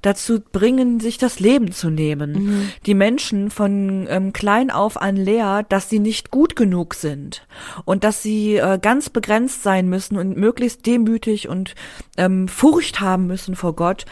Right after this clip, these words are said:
Speaker 1: und, äh, nicht, äh, sich ausleben können in ihrer Persönlichkeit. Das macht Menschen krank, wenn ich so Bibel auslege. Und das kann nicht richtig sein.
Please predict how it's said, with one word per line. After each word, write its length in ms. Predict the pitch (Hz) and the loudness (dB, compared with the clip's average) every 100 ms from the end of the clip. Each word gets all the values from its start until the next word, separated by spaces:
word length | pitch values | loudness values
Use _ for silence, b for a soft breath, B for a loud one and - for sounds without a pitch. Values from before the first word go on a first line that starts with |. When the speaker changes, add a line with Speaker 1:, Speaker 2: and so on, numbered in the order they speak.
| B B B | B B B
Speaker 1:
und, 260 | 190 196 - | -2 0 0
äh, 160 | 190 | 0
nicht, 380 | 185 208 247 - | 2 0 0 -2
äh, 60 | 196 | -4
sich 180 | 190 | 0
ausleben 420 | 180 226 - 208 208 | 2 2 2 0 2
können 220 | 208 175 | -2 -2
in 40 | |
ihrer 220 | 151 185 | -4 -4
Persönlichkeit. 800 | 185 185 180 202 170 160 - 156 | -2 -2 -2 -2 -2 -6 -8 -2
Das 160 | 285 285 | -2 0
macht 240 | 311 302 | -2 -2
Menschen 380 | 247 294 - 277 | -2 -2 -2 -6
krank, 680 | - - 359 349 190 156 - B B B | -6 -4 -2 -2 -4 -6 -12 B B B
wenn 160 | 202 196 | 0 0
ich 160 | 190 | 0
so 220 | 220 214 | 2 2
Bibel 320 | 202 202 196 - | 2 0 -2 -2
auslege. 1000 | 170 170 170 - 165 165 160 156 165 - B B | -2 -2 -4 -6 -6 -4 -6 -10 -12 -14 B B
Und 240 | 208 208 | 0 4
das 240 | 233 - - - | 2 2 -6 -4
kann 480 | - 320 330 330 320 - | 2 2 2 -2 -8 -4
nicht 440 | 240 262 254 - - - | 4 4 4 -4 -14 -4
richtig 440 | 240 247 - 165 - | 0 0 -2 -6 -4
sein. 460 | 151 143 135 160 | -4 -4 -6 -12